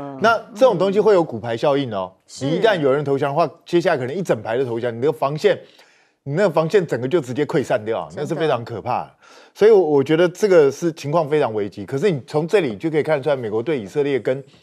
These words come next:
Speaker 1: 乌克兰完全是大小眼。
Speaker 2: 嗯。
Speaker 1: 老实讲，现在乌克兰的状况是，美国如果不紧急把军援送过去的话，可能，可能他前线真的会撑不住，会一泻千里。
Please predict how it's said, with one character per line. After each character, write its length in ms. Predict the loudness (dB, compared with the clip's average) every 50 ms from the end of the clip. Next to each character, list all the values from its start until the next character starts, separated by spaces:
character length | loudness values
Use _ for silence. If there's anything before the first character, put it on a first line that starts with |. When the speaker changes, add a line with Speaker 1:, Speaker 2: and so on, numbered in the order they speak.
| _ _
Speaker 1:
乌 100 | -6 -4
克 100 | 0 0
兰 120 | 0 0 0
完 160 | -2 -2 -4
全 160 | -4 -6 -6
是 80 | -2 -2
大 180 | -2 -2 -2
小 200 | -4 -6 -8 -8
眼。 120 | -8 -10 -12 -16 -20 -20 _ _ _ _ _ _ -20
Speaker 2:
嗯。 200 | -20 -18 -18 -20 -10 _
Speaker 1:
老 100 | 2 2
实 60 | 4 4
讲， 180 | 2 0 -2 -4 -12 _ _ _ _
现 320 | -16 -4 2 2 2 4 4
在 160 | 4 4 4
乌 140 | 2 0 0
克 100 | 2 2
兰 160 | 4 4 2
的 60 | 0
状 180 | 0 0 0 2
况 160 | 0 0 0
是， 80 | 0 0
美 180 | 2 2 0
国 160 | 2 2 2 2
如 140 | 2 2
果 140 | 2 0 0
不 120 | 0 -2 -4
紧 280 | -4 -4 -6 -6 -6
急 120 | -4 -4 -2
把 160 | 0 0 -2
军 160 | -2 -2 -2
援 160 | 0 -2 -2
送 160 | -2 -2 -2
过 140 | -2 -2 0
去 80 | 0 0
的 80 | 2
话， 100 | 2 0 0
可 140 | -2 -4 -4
能， 120 | -4 -4 -8 -6
可 120 | -4 -2
能 120 | 0 0 0
他 160 | -2 -2 -4 -4 -8 _
前 180 | -10 -8 -6
线 160 | -4 -6 -2 -2
真 100 | -2 -2
的 60 | 0
会 100 | -2 -4
撑 200 | -4 -6 -8 -8
不 100 | -10 -8
住， 160 | -8 -4 -2
会 180 | -2 -2 -2 -4 -10 _ _
一 120 | -10 -8
泻 260 | -6 -2 0 0 0
千 220 | 0 -4 -6 -6 -6
里。 180 | -10 -12 -14